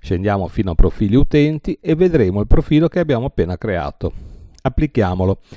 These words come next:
e poi usiamo il cursore fattore per modulare l'effetto come preferiamo. Possiamo accentuare o diminuire l'effetto in ogni foto a cui applichiamo questo profilo. Bene,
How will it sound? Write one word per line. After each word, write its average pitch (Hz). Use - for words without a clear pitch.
e -
poi 117
usiamo 98
il 85
cursore 101
fattore 95
per 135
modulare 123
l'effetto 110
come 127
preferiamo. 85
Possiamo 104
accentuare 143
o 131
diminuire 117
l'effetto 101
in 110
ogni 156
foto 120
a 156
cui -
applichiamo 95
questo 110
profilo. -
Bene, 113